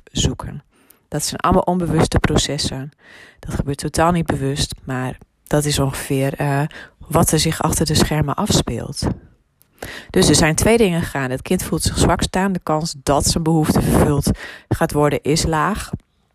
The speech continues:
En hij weet niet zeker of zijn behoefte wel oké is en of die er mag zijn. Nou, dat veroorzaakt een soort onzekerheid en dan komt, eh, de emotie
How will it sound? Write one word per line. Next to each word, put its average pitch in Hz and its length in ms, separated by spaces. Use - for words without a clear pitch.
En 214 240
hij 196 180
weet 185 160
niet 170 140
zeker 156 320
of 147 120
zijn 143 200
behoefte 135 320
wel 131 200
oké 135 200
is 123 320
en 135 100
of 131 100
die 143 120
er 135 80
mag 127 180
zijn. - 240
Nou, - 180
dat 165 480
veroorzaakt 156 760
een 165 80
soort - 260
onzekerheid 165 600
en 160 80
dan 147 100
komt, - 360
eh, - 160
de - 160
emotie 190 760